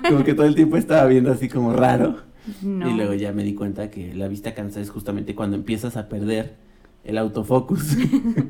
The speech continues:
Speaker 2: Y cuando ya no pu-, o sea, bueno, sí, cuando no puedes ya, o sea, como que, no sé, yo empiezo a ver borroso cuando me canso, por ejemplo.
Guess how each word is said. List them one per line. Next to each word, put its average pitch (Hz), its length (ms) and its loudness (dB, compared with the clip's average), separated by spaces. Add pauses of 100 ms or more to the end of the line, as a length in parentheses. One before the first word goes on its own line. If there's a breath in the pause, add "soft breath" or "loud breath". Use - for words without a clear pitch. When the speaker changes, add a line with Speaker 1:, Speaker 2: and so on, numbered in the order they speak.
(760 loud breath)
Speaker 2:
Y 262 120 -2
cuando 254 260 2
ya 254 140 0
no 330 160 -2
pu-, - 100 -4
o - 40 -4
sea, 262 140 -2
bueno, 262 200 -2
sí, 262 300 -4
cuando 233 200 0
no 254 160 -2
puedes 285 280 -2
ya, 233 100 -4
o 214 40 -8
sea, 220 100 -6
como 196 200 -4
que, 180 760 -2
no 214 100 -2
sé, 214 140 0
yo 214 80 2
empiezo 220 220 -4
a - 20 0
ver 202 160 -2
borroso 190 400 -4
cuando 170 240 -8
me 160 120 -8
canso, 185 300 -10
por 165 140 -10
ejemplo. 175 340 -12